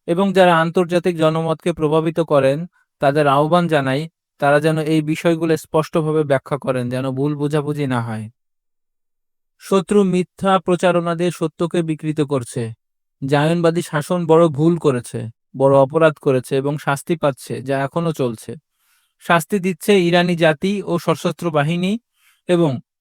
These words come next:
ভবিষ্যতের জন্য পরিকল্পনা আছে। এই শাস্তি কঠিন, যা তাদের দুর্বল করছে। তাদের আমেরিকান বন্ধুরা কথা বলছে, হস্তক্ষেপ করছে, এটাই প্রমাণ করে যে তারা কতটা দুর্বল ও অসহায়।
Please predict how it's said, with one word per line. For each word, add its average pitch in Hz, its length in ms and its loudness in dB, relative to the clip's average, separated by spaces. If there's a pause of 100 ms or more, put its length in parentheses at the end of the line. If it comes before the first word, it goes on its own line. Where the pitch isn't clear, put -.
ভবিষ্যতের 190 520 2
জন্য 196 220 0 (100)
পরিকল্পনা 151 600 -2
আছে। 113 220 -6 (480)
এই 156 100 0
শাস্তি 165 400 -2
কঠিন, 160 380 0 (400)
যা 135 180 0
তাদের 147 300 -2
দুর্বল 143 380 0
করছে। 127 360 -8 (1200)
তাদের 180 220 2
আমেরিকান 190 520 2
বন্ধুরা 180 520 2
কথা 170 240 2
বলছে, 156 340 0 (200)
হস্তক্ষেপ 160 640 -2
করছে, 135 340 -4 (220)
এটাই 180 280 0
প্রমাণ 160 360 0
করে 151 260 2 (380)
যে 147 140 0
তারা 151 260 2
কতটা 156 360 0
দুর্বল 151 500 2 (160)
ও 143 100 -6
অসহায়। 120 520 -6